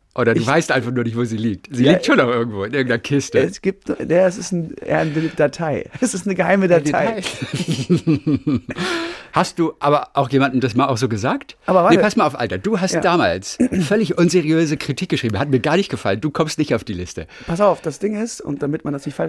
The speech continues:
Speaker 2: versteht, ich hab mir auch die tollen Journalisten aufgeschrieben.
Speaker 1: Ja.
Speaker 2: Also wirklich die Leute, die mir am, am Anfang gerade auch geholfen haben und mich, äh, protegiert haben, das hab ich mir auch aufgeschrieben. Ich hatte so ein System, so ein richtig guter, äh, Journalist kriegte so drei Pluszeichen, so ein halb guter kriegte nur ein Plus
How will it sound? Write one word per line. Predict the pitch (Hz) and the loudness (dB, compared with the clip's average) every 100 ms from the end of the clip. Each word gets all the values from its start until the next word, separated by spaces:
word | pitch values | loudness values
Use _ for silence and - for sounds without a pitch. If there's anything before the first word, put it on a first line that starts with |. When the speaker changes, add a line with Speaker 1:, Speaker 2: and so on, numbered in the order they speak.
| 156 | -4
Speaker 2:
versteht, | 147 - | -6 -6
ich | - | -6
hab | 185 180 | -4 0
mir | 170 | 0
auch | - - | -2 -8
die | 165 151 | -6 -6
tollen | - 208 175 143 | -2 2 2 2
Journalisten | 143 135 - - - | -2 -4 -6 -10 -10
aufgeschrieben. | - - 71 151 143 | -10 -10 -8 -8 -6
Speaker 1:
Ja. | - | -4
Speaker 2:
Also | 135 | -2
wirklich | 165 - | -2 -4
die | 180 | -4
Leute, | 160 160 170 | 0 2 0
die | 156 | -2
mir | 165 160 156 - - - | 2 2 0 -4 -20 -14
am, | - 147 | -6 -4
am | - - | -2 0
Anfang | 175 - 180 | -2 0 0
gerade | 170 170 160 | 2 0 0
auch | - | -4
geholfen | - 151 175 180 | -4 0 0 -2
haben | 170 160 156 | -4 -2 -4
und | - | -2
mich, | 160 156 - - | -4 -4 -6 -4
äh, | 151 156 - | -2 0 -2
protegiert | - 156 151 170 | -4 -6 -4 -2
haben, | 170 165 - - - - | -2 -4 -8 -20 -18 -8
das | 151 - - - - | -8 -6 -12 -14 -4
hab | 175 | 0
ich | 175 | 2
mir | 175 | 0
auch | - | 0
aufgeschrieben. | 175 143 - 139 135 | -4 -6 -6 -4 -4
Ich | |
hatte | 180 170 | -2 -2
so | 175 | 0
ein | 170 | 0
System, | 151 - - 185 226 269 - - - | -2 -6 0 2 2 0 -4 -20 -10
so | 165 | -2
ein | 160 | 2
richtig | 196 196 196 - | 2 0 -6 -4
guter, | 196 196 185 185 170 170 | 0 2 2 0 0 0
äh, | |
Journalist | 170 170 170 - | 0 0 0 -2
kriegte | 185 - | -6 -4
so | 156 147 | -4 -2
drei | 151 170 | 2 0
Pluszeichen, | 180 208 202 - 190 190 233 247 - - | 0 -4 -4 -6 -4 -2 -4 -6 -10 -20
so | - 160 | -6 -2
ein | 156 | 0
halb | 170 185 | 0 0
guter | - 202 185 | -2 -2 -2
kriegte | - 175 165 | -2 -4 0
nur | 160 | 0
ein | - 190 | 0 -2
Plus | - 220 226 - | 0 0 0 -2